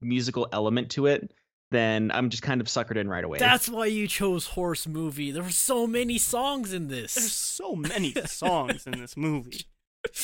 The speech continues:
Speaker 1: No, it's actually mostly just that one song. They just keep on playing it over and, or different parts of that same song.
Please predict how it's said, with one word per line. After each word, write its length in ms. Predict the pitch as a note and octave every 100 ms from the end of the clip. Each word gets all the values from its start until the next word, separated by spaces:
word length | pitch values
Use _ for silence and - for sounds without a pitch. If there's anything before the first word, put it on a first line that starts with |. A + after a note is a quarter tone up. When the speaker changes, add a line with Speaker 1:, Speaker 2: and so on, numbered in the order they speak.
| -
Speaker 1:
No, 200 | A#3+ C4
it's 200 | G3+ A3+
actually 260 | G#3+ -
mostly 240 | G3+ F#3 F3
just 180 | D#3+ -
that 160 | C3+
one 180 | A2+ A2+
song. 380 | A2 G2+ A#2 A2+ - -
They 80 |
just 160 | C3 B2
keep 160 | - D3
on 100 | B2
playing 240 | C3 A#2+
it 60 | A2+
over 180 | A2 A2
and, 120 | A2 -
or 140 | C3
different 260 | B2+ C3 A2+
parts 240 | A#2+ A2+
of 60 | A2
that 160 | G#2+
same 260 | - A2+ G#2
song. 400 | A2 F#2 G2